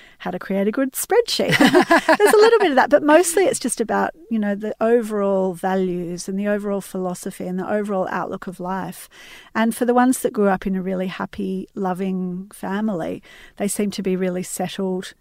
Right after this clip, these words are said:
content people. The people that didn't have such a happy upbringing are the ones who've maybe floundered around for a bit and, and f-, had to find their own way and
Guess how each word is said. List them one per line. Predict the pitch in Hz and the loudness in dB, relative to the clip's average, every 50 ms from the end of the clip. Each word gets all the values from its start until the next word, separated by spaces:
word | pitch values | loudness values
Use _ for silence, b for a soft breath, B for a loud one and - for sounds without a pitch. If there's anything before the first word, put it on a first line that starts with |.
| _ _ - | _ _ -8
content | - 196 190 - - 190 185 185 - | -6 -6 -6 -6 -6 -6 -6 -6 -6
people. | - - 190 185 - - - 90 - - B B B B B B B B B - | -6 -6 -6 -6 -6 -6 -8 -10 -10 -10 B B B B B B B B B -6
The | 208 196 | -6 -2
people | - 208 196 - 208 | 0 0 0 0 0
that | 185 202 - - - | -2 -2 -4 -4 -4
didn't | - 226 214 233 208 202 | -2 0 0 0 0 -2
have | - 196 180 | -4 -4 -6
such | - - - - - - | -6 -10 -10 -8 -8 -8
a | 180 | -8
happy | 156 185 180 - - 185 | -8 -8 -10 -8 -8 -8
upbringing | 185 - - - 196 190 185 190 190 190 | -8 -10 -10 -8 -6 -4 -4 -2 -2 -4
are | 196 | -4
the | 185 202 | -4 -2
ones | 196 202 196 196 190 - | -2 -2 -2 -2 -4 -4
who've | - 202 185 - | -8 -10 -8 -6
maybe | 196 196 196 190 196 190 185 185 B B B B B B B B | -4 -2 -2 0 0 0 -2 -2 B B B B B B B B
floundered | - - 254 233 240 240 220 233 214 | -4 0 2 2 4 2 2 2 2
around | 226 226 226 233 269 311 320 - | 2 2 4 2 2 2 0 -2
for | - - 208 | -4 -6 -8
a | 180 | -6
bit | 180 185 175 - - - - | -4 -6 -6 -6 -8 -8 -6
and, | 226 208 208 208 - | -4 -4 -4 -4 -2
and | 208 202 196 | -4 -4 -4
f-, | - - - | -6 -8 -8
had | - 226 208 | -6 -6 -6
to | 220 | -8
find | 196 - 214 208 208 202 | -8 -6 -4 -4 -2 0
their | 202 196 196 | 0 0 0
own | 190 196 196 202 196 | 0 0 0 0 0
way | 190 190 190 190 190 190 180 180 170 - - 330 302 | 0 0 0 0 0 -2 -2 -4 -6 -8 -12 -14 -10
and | 226 226 247 | -8 -8 -8